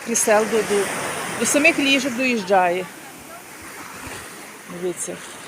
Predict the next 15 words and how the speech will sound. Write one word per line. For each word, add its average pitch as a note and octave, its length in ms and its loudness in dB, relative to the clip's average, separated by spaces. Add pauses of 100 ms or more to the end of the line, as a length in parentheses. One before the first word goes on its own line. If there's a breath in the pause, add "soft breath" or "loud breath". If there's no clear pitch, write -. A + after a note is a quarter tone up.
(1120)
Вода G#3+ 300 8
до A#3+ 140 6
перших B3 540 4
рядів A3 440 6
доходить. E3+ 720 6 (1120)
Я G3+ 120 8
йду G#3 200 4
на F#3+ 460 4
вільний G3+ 340 0 (100)
пляж. F#3+ 460 4 (4000)
Тут G#3+ 120 -4
напереді G#3 520 6
не G#3+ 100 2
можна F#3+ 340 4
лежати. E3+ 540 2